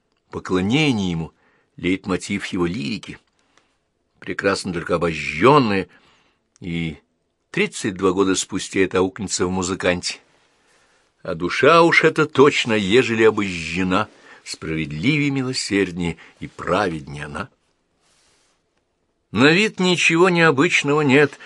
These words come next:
но я строитель, мастер, и вижу в нем тот драгоценный предмет, из которого делают счастье. «О, Господи!» — воскликнет любой поклонник Окуджавы, но кирпич, из которого делают счастье цветочки.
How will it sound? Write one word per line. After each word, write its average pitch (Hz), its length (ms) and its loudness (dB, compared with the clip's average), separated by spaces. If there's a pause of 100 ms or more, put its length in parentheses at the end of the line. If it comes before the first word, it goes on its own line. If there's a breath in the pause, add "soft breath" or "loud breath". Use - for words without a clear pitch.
(240 loud breath)
но 92 80 -2
я 117 180 4
строитель, 123 800 2
мастер, 110 680 0 (260 loud breath)
и 101 80 -2
вижу 104 300 0
в 85 140 -8
нем 98 220 2
тот 85 200 -2
драгоценный 147 720 2
предмет, 131 500 0 (240 loud breath)
из 117 180 -4
которого 87 320 -2
делают 76 380 -4
счастье. - 760 -2 (1400)
«О, 120 200 0
Господи!» — 104 960 0
воскликнет 87 760 -4
любой 90 300 0
поклонник 92 520 -4
Окуджавы, 87 540 -2 (600 soft breath)
но 107 160 2
кирпич, 123 800 0
из - 180 -6
которого 110 340 -2
делают 101 420 0
счастье - 460 0 (260)
цветочки. - 640 -8